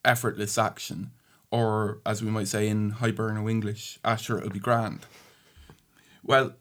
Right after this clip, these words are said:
in this story, through the Dagda, we see, um, through him accepting the passive-aggressive hospitality of the Fomorians, not fighting back, even if he could, against Indek's daughter,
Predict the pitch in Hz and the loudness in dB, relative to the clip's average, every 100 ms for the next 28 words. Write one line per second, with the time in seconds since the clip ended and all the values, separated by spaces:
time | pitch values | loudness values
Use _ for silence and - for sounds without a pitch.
0 | _ - 160 202 - 160 123 107 104 104 | _ -4 -2 -2 0 4 4 4 0 -6
1 | _ _ _ _ - 139 131 123 135 123 | _ _ _ _ 0 2 0 2 6 6
2 | 120 101 98 - 117 110 107 - _ _ | 4 0 0 0 -2 0 -4 -8 _ _
3 | _ _ _ _ - 113 107 98 87 - | _ _ _ _ -2 0 0 -2 -4 -4
4 | - 131 120 117 - 123 - 113 107 - | 0 0 2 0 2 2 2 -4 -2 -4
5 | - 131 120 113 - 120 120 110 120 117 | 2 2 2 -2 -2 -2 -2 -2 0 0
6 | 110 117 117 117 117 104 101 101 117 120 | -4 0 2 2 0 -4 -4 -4 0 2
7 | 120 117 107 101 - - - - - 120 | 4 2 0 -2 -6 -8 -10 -14 -6 2
8 | 127 - 131 123 110 113 107 107 - - | 2 2 2 2 2 2 0 -2 -16 -20
9 | _ _ - 120 117 110 117 107 127 113 | _ _ -2 0 2 0 -4 0 2 2
10 | 101 120 110 - - 120 98 - - 120 | 2 -2 -2 -6 0 0 0 -2 2 2
11 | - - | 2 -2